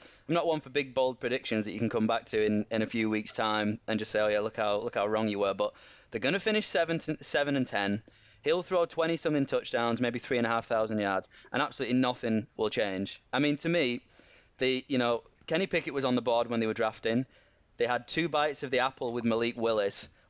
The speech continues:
Wh-, why not take a punt on one of them and just see if one moves the needle? Instead, they settle for another year of mediocrity. They're wasting another year of Chase's, of Chase Young's life.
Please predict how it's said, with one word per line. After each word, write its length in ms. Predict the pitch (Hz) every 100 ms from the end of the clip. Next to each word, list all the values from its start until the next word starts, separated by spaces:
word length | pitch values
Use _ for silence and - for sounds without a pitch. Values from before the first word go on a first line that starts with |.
| -
Wh-, 180 | - -
why 260 | 156 190
not 140 | 202 175
take 160 | 165
a 40 | 147
punt 240 | 160 135
on 100 | 131
one 140 | 127
of 60 | 120
them 180 | 117 110
and 60 |
just 160 | 113 -
see 160 | 120 113
if 120 | -
one 360 | 117 113 110 - -
moves 280 | 113 113
the 80 | 113
needle? 380 | 107 104 101 101 - - - -
Instead, 320 | 120 117 131 131
they 40 |
settle 240 | - 127
for 120 | 127 131
another 160 | 139
year 260 | 131 127 123
of 80 | 123
mediocrity. 880 | 123 120 113 107 113 101 107 104 - - - _
They're 100 | 113
wasting 400 | 117 139 139 131
another 220 | 127 120
year 160 | 117 113
of 80 | 107
Chase's, 580 | 123 113 - 110 110 -
of 120 | 131
Chase 280 | 156 123 -
Young's 280 | 113 104 98
life. 320 | 95 98